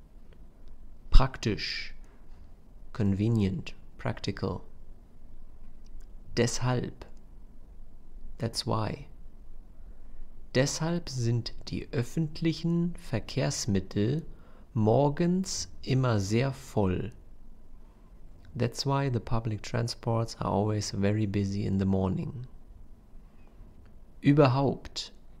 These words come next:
At all. Zu spät. Too late. Die Bahn fällt aus.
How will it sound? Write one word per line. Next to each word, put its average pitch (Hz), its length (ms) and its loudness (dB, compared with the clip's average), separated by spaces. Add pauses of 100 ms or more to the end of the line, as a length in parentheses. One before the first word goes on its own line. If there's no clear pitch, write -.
(600)
At 107 180 0
all. 113 420 0 (1600)
Zu - 300 -2
spät. - 800 -2 (1040)
Too 123 180 2
late. 107 580 0 (1700)
Die 110 140 6
Bahn 127 400 6
fällt - 540 2
aus. - 600 2